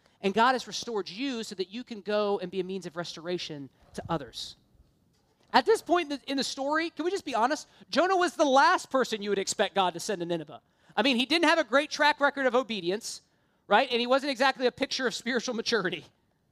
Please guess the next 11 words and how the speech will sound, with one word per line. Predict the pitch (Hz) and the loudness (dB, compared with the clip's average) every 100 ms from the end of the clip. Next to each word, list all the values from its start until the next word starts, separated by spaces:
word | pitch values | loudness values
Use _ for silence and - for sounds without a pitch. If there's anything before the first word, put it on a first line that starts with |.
| _ _ _ _ _ | _ _ _ _ _
right? | 214 247 - | 2 2 0
Covered | 262 285 294 | 0 2 2
in | 262 | -2
fish | 262 - | -2 0
vomit, | 233 226 220 220 _ _ _ | 2 2 2 -2 _ _ _
fresh | - - 285 262 | -4 2 2 4
off | 277 247 | 2 2
of | 214 | 0
a | 196 | 0
massive | 202 220 240 - 220 | 2 4 2 0 -6
disgrace, | 226 - - 190 180 180 | -4 -6 0 0 0 -2